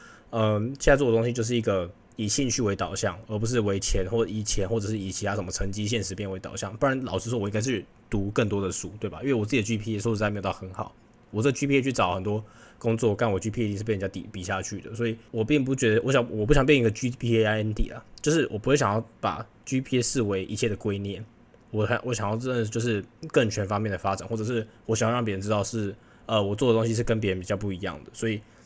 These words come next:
对我来说，side project 是一个起点。说实在，当时我就只有 side project 这个起点啊，不然干我没工作啊，我不做 project 干，我怎么可以去找一个挂一个 major in C S就可以去找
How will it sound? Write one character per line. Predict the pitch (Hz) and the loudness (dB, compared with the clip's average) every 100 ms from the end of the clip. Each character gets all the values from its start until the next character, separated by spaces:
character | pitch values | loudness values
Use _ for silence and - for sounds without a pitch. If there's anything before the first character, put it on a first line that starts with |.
| - - | -20 -8
对 | - 139 | 4 6
我 | |
来 | 117 | 6
说， | 127 | 4
side | 123 113 | 2 4
project | 120 113 | 4 4
是 | 92 110 | -2 -4
一 | |
个 | 104 | -4
起 | 98 - 90 | -6 -10 -12
点。 | 80 113 - | -12 -14 -2
说 | 156 | 2
实 | |
在， | 151 | 4
当 | 127 131 | 4 2
时 | 139 | 0
我 | 101 | 0
就 | 113 | -2
只 | |
有 | 113 | -2
side | - 104 | -2 0
project | 107 98 | 0 0
这 | 95 | -4
个 | 98 | -6
起 | - | -6
点 | 92 - | -10 -10
啊， | 110 | -4
不 | 127 | -2
然 | 120 - - | -2 -4 -12
干 | - 107 | -2 -2
我 | 98 | -2
没 | 101 | -2
工 | 113 | 0
作 | 120 123 92 - | 2 0 0 -6
啊， | - | 0
我 | 113 | 2
不 | 110 | 2
做 | 113 107 | 0 2
project | 113 107 95 | 2 0 -2
干， | 113 101 90 | 0 -2 -4
我 | 92 | -8
怎 | 95 | -6
么 | 98 | -4
可 | |
以 | 104 | -4
去 | 110 | -4
找 | 104 73 | -6 -6
一 | |
个 | 107 92 107 - - - | -6 -8 -10 -20 -20 -6
挂 | - 135 | 4 4
一 | |
个 | 120 107 107 | 6 2 0
major | - 120 117 113 113 | -6 -4 -2 0 0
in | 101 | 0
C | 110 | -2
S | 104 | -2
就 | 113 | -2
可 | 101 | -2
以 | |
去 | 110 | -4
找 | 107 90 | -6 -8